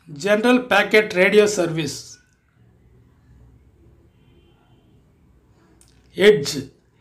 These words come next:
Enhanced Data Rates of, for Global Evolution. N F C,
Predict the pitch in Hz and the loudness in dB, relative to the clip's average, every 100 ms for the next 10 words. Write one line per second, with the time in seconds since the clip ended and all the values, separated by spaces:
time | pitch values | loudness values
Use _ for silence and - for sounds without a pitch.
0 | _ _ _ _ 180 208 - 254 247 247 | _ _ _ _ -4 -4 2 2 4 2
1 | 185 202 220 233 202 202 214 214 202 196 | 0 0 2 2 2 0 -2 -2 -4 -6
2 | - _ 190 196 233 - _ _ _ _ | -18 _ 0 0 0 -6 _ _ _ _
3 | - 185 208 214 226 202 185 196 185 170 | -6 2 2 4 4 4 0 0 -2 -4
4 | 165 117 - _ _ _ _ _ _ _ | -6 -10 -16 _ _ _ _ _ _ _
5 | _ _ _ _ _ _ _ _ _ _ | _ _ _ _ _ _ _ _ _ _
6 | _ _ _ _ _ _ _ - _ 170 | _ _ _ _ _ _ _ -20 _ -2
7 | 190 240 - - 185 143 - | 2 2 0 -4 -2 -2 -6